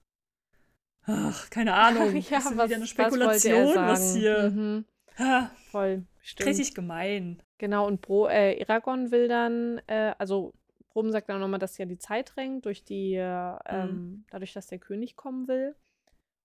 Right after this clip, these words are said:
Speaker 2: Und Aragorn schlägt dann vor, dass man sich ja mal am Helgrind ein bisschen umschauen könnte, damit man mal so die Gegend
Speaker 1: Mhm.
Speaker 2: bei Tageslicht sieht und sie richtig einschätzen kann.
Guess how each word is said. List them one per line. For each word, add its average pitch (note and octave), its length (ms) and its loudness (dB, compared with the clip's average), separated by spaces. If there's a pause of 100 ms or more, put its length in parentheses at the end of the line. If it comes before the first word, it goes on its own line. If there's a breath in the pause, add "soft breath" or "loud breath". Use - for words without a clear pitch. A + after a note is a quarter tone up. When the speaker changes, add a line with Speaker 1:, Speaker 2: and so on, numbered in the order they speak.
(140)
Speaker 2:
Und G3+ 460 -2 (260)
Aragorn G3 360 -4
schlägt G3+ 200 -10
dann F#3+ 140 -4
vor, G3 180 -2
dass F#3+ 180 -6
man F#3 160 -6
sich F3+ 160 -8
ja F#3 80 -10
mal F3 140 -10
am F3 80 -10
Helgrind F#3 600 -8
ein F3+ 100 -8
bisschen F3+ 300 -12
umschauen F3 500 -12
könnte, F#3+ 480 -10 (240)
damit F#3 260 -8
man F3+ 160 -6
mal F3+ 140 -8
so F3+ 100 -10
die F3 140 -12
Gegend F#3+ 220 -2
Speaker 1:
Mhm. F3+ 40 -6
Speaker 2:
bei F3+ 100 -10
Tageslicht G3+ 680 -10
sieht G#3+ 240 -8
und F#3+ 140 -6
sie F#3 100 -16
richtig - 340 -16
einschätzen G#3+ 480 -16
kann. C4 260 -16